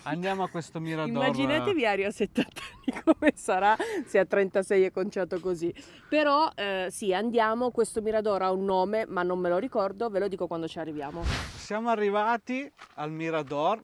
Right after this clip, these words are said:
Speaker 1: non del Rio, quello a Lanzarote.
Speaker 2: <laughs>
Speaker 1: Adesso ci aspetta una breve salita, perché dobbiamo andare lassù.
Speaker 2: Sì, si raggiunge facilmente in macchina, non è il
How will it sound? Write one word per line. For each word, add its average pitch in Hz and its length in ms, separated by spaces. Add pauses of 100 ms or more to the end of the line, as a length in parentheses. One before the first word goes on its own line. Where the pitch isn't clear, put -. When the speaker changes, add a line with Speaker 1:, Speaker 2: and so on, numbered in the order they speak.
(140)
Speaker 1:
non 139 260
del 127 140
Rio, 123 520
quello 123 220
a - 20
Lanzarote. 127 920 (340)
Speaker 2:
<laughs> - 300
Speaker 1:
Adesso 160 300
ci 156 100
aspetta 139 420
una 131 140
breve 190 320
salita, 175 680 (1700)
perché 135 260
dobbiamo 135 300
andare 131 300
lassù. 123 360 (960)
Speaker 2:
Sì, 185 360
si 190 160
raggiunge 180 420
facilmente 202 600
in 208 120
macchina, 208 640 (300)
non 277 160
è 277 80
il 226 220